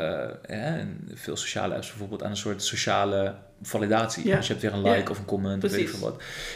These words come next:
Speaker 1: En dat is gewoon heel belonend. Dus eigenlijk als je, eh, een soort microperspectief weer pakt en kijkt naar de telefoon. De telefoon is zo gemaakt om heel veel gewoontegedrag bij jou te creëren.
Speaker 2: Ja, ja, ja.
Speaker 1: En jij moet zelf ook weer actief aan de slag met de gewoonte en je daar ook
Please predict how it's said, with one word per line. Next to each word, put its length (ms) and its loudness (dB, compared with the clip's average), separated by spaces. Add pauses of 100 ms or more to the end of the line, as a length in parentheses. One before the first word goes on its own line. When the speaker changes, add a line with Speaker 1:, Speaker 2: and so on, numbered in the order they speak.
Speaker 1:
En 140 0
dat 100 6
is 80 2
gewoon 140 4
heel 100 8
belonend. 480 2 (100)
Dus 220 -2
eigenlijk 460 4
als 140 0
je, 200 2 (120)
eh, 100 -4 (220)
een 60 -6
soort 220 -2
microperspectief 760 -2
weer 100 -2
pakt 320 -2
en 100 -4
kijkt 200 2
naar 100 0
de 80 -2
telefoon. 640 0
De 100 -2
telefoon 340 -2
is 80 0
zo 100 -2
gemaakt 340 0
om 80 -4
heel 140 2
veel 160 -6
gewoontegedrag 560 -2
bij 80 0
jou 140 0
te 80 -10
creëren. 340 4
Speaker 2:
Ja, 60 4
ja, 60 4
ja. 200 2 (500)
Speaker 1:
En 240 4
jij 140 6
moet 160 2
zelf 240 6
ook 80 -4
weer 140 4
actief 580 6 (320)
aan 160 0
de 60 2
slag 480 0
met 220 0
de 80 2
gewoonte 420 2 (300)
en 140 2
je 80 2
daar 200 6
ook 260 0